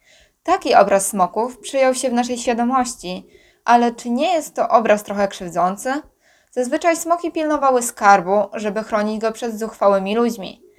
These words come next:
Najczęściej smoki można spotkać w filmach, serialach, grach. Ale ciekawostką jest to,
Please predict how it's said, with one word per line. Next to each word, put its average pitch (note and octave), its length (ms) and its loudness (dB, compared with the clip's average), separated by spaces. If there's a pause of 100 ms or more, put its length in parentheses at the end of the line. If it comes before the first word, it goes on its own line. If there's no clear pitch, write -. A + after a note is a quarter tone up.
(400)
Najczęściej G#3 600 -2
smoki G3 640 -4
można G#3+ 320 -2
spotkać G#3+ 420 -4
w - 40 -20
filmach, G3+ 480 0
serialach, F#3+ 800 6
grach. - 600 -4 (160)
Ale B3+ 320 2
ciekawostką A3+ 720 0
jest G3+ 440 -6
to, A#3 380 2